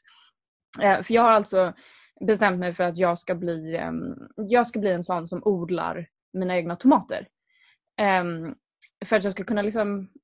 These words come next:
ja, jag, jag vill egentligen så här, vakna på morgonen, bara sträcka ut en hand och så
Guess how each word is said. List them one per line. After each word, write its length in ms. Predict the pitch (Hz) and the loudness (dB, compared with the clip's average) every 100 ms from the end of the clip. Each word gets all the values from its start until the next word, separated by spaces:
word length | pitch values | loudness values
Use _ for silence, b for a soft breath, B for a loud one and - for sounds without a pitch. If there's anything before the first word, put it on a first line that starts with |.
| _ | _
ja, 280 | 370 269 254 - - - - | -4 -4 -4 -8 -12 -14 -10
jag, 280 | 240 311 339 | 2 6 6
jag 200 | 254 311 | 6 4
vill 180 | 262 214 | 6 4
egentligen 340 | 190 180 185 175 | 2 -2 -8 -8
så 60 | |
här, 180 | 160 - | -6 -6
vakna 380 | 214 277 277 220 | 2 2 2 -4
på 60 | 220 | -2
morgonen, 360 | 196 160 175 | 0 0 -2
bara 160 | 185 - | -2 -2
sträcka 360 | - 220 214 214 | -4 -8 -2 -4
ut 160 | 196 | -2
en 80 | 185 | -4
hand 320 | 170 170 214 | -2 -2 -4
och 160 | - 180 | -6 -6
så 180 | 180 | -6